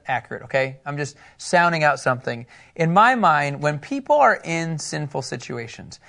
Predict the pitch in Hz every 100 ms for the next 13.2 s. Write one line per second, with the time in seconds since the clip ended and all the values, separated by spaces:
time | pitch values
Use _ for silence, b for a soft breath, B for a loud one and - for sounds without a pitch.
0 | B B - 170 175 160 254 269 294 -
1 | 226 196 143 139 127 127 b b - 151
2 | 160 151 151 135 180 185 147 - 143 104
3 | - _ _ _ _ - 147 185 262 262
4 | 190 165 151 131 143 127 - 151 147 151
5 | 143 170 185 185 - 156 143 135 139 131
6 | 127 127 117 110 - 120 104 - _ _
7 | b b b 165 165 - 269 320 254 202
8 | 143 175 - 180 175 - 165 160 - 120
9 | B B B - 170 - - 247 277 277
10 | 226 - - 180 113 - 147 131 - 240
11 | 254 226 - _ _ _ _ _ _ _
12 | _ _ - 175 175 - 240 277 220 175
13 | -